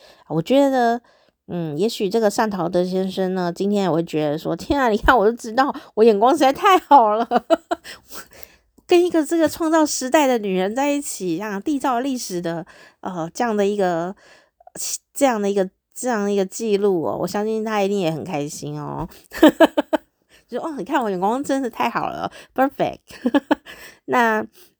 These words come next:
可是呢，这中间是怎样子呢？这位，呃，第一位亚裔影后哦，啊，她其实呢，呃，曾经也是结过婚哦。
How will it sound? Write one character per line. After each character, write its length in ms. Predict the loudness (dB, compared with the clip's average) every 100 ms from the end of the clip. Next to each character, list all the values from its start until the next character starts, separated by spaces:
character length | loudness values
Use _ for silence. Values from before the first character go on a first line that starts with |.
| _ _ _ _ _ _ _ _ _ _ _ -2
可 140 | 0
是 200 | 0 0
呢， 200 | 0 0
这 100 | -2
中 200 | -2 0
间 160 | 0 -2
是 140 | -6
怎 200 | -6 -6
样 220 | -4 -4 -6
子 160 | -8
呢？ 300 | -10 -10 -10
这 120 | -2 0
位， 340 | 0 0 -2 -8 _ -16
呃， 540 | -12 -12 -12 -14 -16 -18 -20 _
第 160 | -2 2
一 60 | 4
位 340 | 4 2 -2
亚 160 | -4 -6
裔 240 | -4 -4
影 300 | -4 -8 -10
后 360 | -8 -6 -4 -4
哦， 240 | -6 -6 -12 -20 -10
啊， 180 | -6 -6
她 180 | -6 -6
其 200 | -2 -2
实 320 | -4 -4 -4
呢， 440 | -2 -4 -4 -8 -12 _ _ -20
呃， 180 | -16 -8
曾 240 | -2 -2
经 220 | 0 0
也 100 | 0
是 140 | -2 -2
结 160 | -2
过 220 | 0 -2
婚 460 | -2 -2 0 0 0
哦。 300 | -2 -2